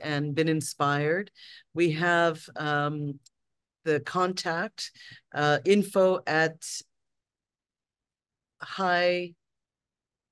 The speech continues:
oh, oh, at Hand in Hand. So it's info at H I H India dot org. It's all one word, H I H India dot org.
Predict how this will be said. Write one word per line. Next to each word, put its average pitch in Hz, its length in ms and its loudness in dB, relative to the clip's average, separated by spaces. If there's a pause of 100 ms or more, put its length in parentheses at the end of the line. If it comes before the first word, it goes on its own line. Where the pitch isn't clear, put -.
(300)
oh, - 140 -12 (720)
oh, 170 160 6
at 151 80 2
Hand 160 260 0
in 156 80 -4
Hand. 143 300 -4
So 139 220 -2 (220)
it's 160 160 -8
info 202 440 4
at 170 180 6
H 190 380 -2
I 175 340 0
H 156 460 -2
India 156 560 0
dot 151 400 0
org. 131 500 -6 (1120)
It's - 140 -14
all 160 220 2
one 175 200 2
word, 156 400 6
H 160 240 -6
I 165 120 0
H 156 380 2
India 151 380 -2
dot 151 360 -2
org. 143 600 -2